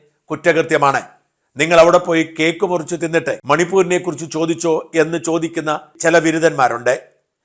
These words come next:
അവരുടെയൊക്കെ മുമ്പിൽ വെച്ച് തന്നെയാണ് മോദി ക്രിസ്മസിന്റെ സ്നേഹ സന്ദേശം ക്രൈസ്തവ രാഷ്ട്രീയ നേതാക്കളുമായി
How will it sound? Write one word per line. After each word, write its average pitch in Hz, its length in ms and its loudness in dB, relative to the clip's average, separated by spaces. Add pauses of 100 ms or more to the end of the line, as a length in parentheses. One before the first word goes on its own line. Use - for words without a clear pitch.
(180)
അവരുടെയൊക്കെ 156 480 2
മുമ്പിൽ 160 360 -6
വെച്ച് 156 220 -4
തന്നെയാണ് 143 400 -2 (460)
മോദി 160 600 -2
ക്രിസ്മസിന്റെ 160 540 -4
സ്നേഹ 160 340 -4
സന്ദേശം 143 460 -6 (300)
ക്രൈസ്തവ 160 420 2
രാഷ്ട്രീയ 151 540 0
നേതാക്കളുമായി 147 600 -2